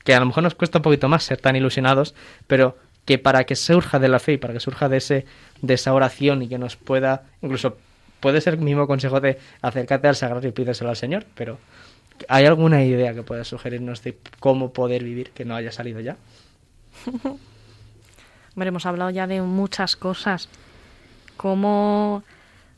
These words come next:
Speaker 2: cómo salir normalmente de, de la rutina, que es aquello que seguramente nos está quitando la ilusión? Ahora, pues, ¿qué puedo pensar? Haz, haz algo que te guste. <laughs> Pero eso dices, a ver,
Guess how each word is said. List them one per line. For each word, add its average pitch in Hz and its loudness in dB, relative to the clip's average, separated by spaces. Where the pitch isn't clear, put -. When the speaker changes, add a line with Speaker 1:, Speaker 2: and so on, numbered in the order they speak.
Speaker 2:
cómo 220 2
salir 226 0
normalmente 214 0
de, 208 -2
de 196 -2
la 196 2
rutina, 190 0
que 190 -6
es 185 -4
aquello 190 -4
que 185 -6
seguramente 185 -4
nos 180 -6
está 180 -4
quitando 185 -4
la 185 -2
ilusión? 185 0
Ahora, 175 -2
pues, 165 -12
¿qué 170 -8
puedo 175 -6
pensar? 170 -8
Haz, - -16
haz 196 -4
algo 208 2
que 185 -2
te 170 -4
guste. - -8
<laughs> - -6
Pero 185 -2
eso 208 4
dices, 214 2
a 185 0
ver, 185 2